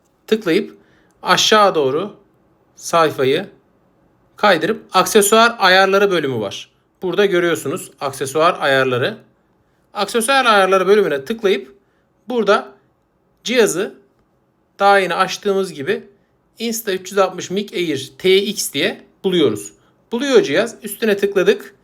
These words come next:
ve yanında böyle bir zaman ayracıyla dolup güncellemeyi bulmaya çalışıyor. Güncellemeyi buldu. Bir nokta sıfır nokta sıfır yirmi dokuz.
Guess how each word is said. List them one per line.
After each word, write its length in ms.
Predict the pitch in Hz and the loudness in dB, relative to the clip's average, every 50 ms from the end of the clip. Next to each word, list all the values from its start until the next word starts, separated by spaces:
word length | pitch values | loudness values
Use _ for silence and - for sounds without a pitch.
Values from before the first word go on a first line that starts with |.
| _ _ _ _ _ _ - | _ _ _ _ _ _ -2
ve 280 | 202 208 214 214 - _ - | 0 0 0 -2 -8 _ -4
yanında 400 | 220 208 208 202 202 196 190 185 | -2 0 2 2 2 2 2 2
böyle 280 | 180 175 165 160 156 | 0 0 0 0 -2
bir 200 | 156 175 214 - - _ _ _ _ _ _ _ _ _ _ _ _ _ - | -2 -2 -4 -6 -8 _ _ _ _ _ _ _ _ _ _ _ _ _ -8
zaman 300 | 160 170 170 170 170 160 | -4 -2 -2 0 0 2
ayracıyla 680 | 156 147 135 131 127 123 131 131 147 185 226 226 - _ - _ _ _ _ _ _ _ - | 2 2 2 2 0 0 -2 -2 -2 -2 -4 -4 -10 _ -20 _ _ _ _ _ _ _ -8
dolup 320 | 165 165 185 220 220 - - | -8 -4 -4 -6 -6 -8 -8
güncellemeyi 840 | 190 175 160 175 180 165 156 151 147 147 165 196 226 - - - _ _ _ _ - - | -8 -4 2 2 2 2 2 0 0 0 0 0 -2 -2 -6 -18 _ _ _ _ -8 -4
bulmaya 300 | 160 160 156 156 151 147 | -2 0 2 2 2 0
çalışıyor. 520 | - 143 123 120 113 - 123 139 185 226 - - _ _ _ _ _ _ _ _ _ _ _ _ _ _ _ _ _ _ _ _ _ _ _ _ _ _ _ _ _ _ _ _ _ _ _ _ _ _ _ _ _ _ _ _ _ _ _ _ _ - | 0 -2 -6 -6 -6 -6 -4 -4 -4 -6 -10 -18 _ _ _ _ _ _ _ _ _ _ _ _ _ _ _ _ _ _ _ _ _ _ _ _ _ _ _ _ _ _ _ _ _ _ _ _ _ _ _ _ _ _ _ _ _ _ _ _ _ -2
Güncellemeyi 720 | - 190 202 202 220 220 208 208 208 202 202 202 202 196 | 2 4 4 6 6 4 2 2 0 2 2 2 2 2
buldu. 440 | 196 202 180 151 175 233 - - _ _ _ _ _ _ _ _ _ _ _ _ _ _ - | 0 -4 -2 -2 -6 -8 -8 -10 _ _ _ _ _ _ _ _ _ _ _ _ _ _ -4
Bir 220 | 208 233 233 214 | -2 -2 0 0
nokta 300 | 208 180 139 - - 156 | 0 -2 -2 0 -2 -2
sıfır 420 | 135 - - 208 202 - 165 151 151 | -2 0 -2 -2 -2 -2 -4 -2 -4
nokta 240 | 139 135 - 156 | -6 -4 -4 -6
sıfır 520 | 135 - 202 196 202 208 240 294 - - _ _ - | -4 -2 -2 -2 0 0 -2 -2 -4 -14 _ _ -8
yirmi 340 | 147 156 175 180 180 190 175 | -2 0 2 2 4 4 4
dokuz. 480 | 185 165 170 214 240 - - - - | 2 2 2 0 -2 -4 -4 -14 -16